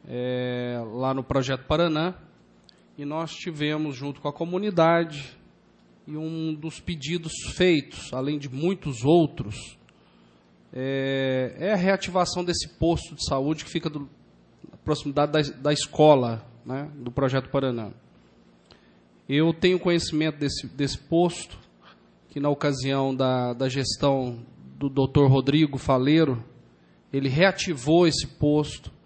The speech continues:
colocou ali campanhas pra acontecer,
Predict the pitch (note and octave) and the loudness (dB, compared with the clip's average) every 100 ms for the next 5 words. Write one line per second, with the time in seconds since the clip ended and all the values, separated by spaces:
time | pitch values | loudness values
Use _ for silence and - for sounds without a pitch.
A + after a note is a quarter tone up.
0 | - _ - E3 F3 E3 - F#3 F#3 D#3+ | -20 _ -8 0 2 0 6 8 10 8
1 | D#3 F3 D#3+ - - _ _ _ - F3 | 6 0 -4 -10 -20 _ _ _ -2 -2
2 | D#3+ - G3+ F#3+ E3 C#3+ - D#3 D3 D3+ | 2 4 6 6 2 0 -2 0 2 0
3 | C#3+ C3 - D3 D3 C#3+ | 0 -2 0 0 0 -2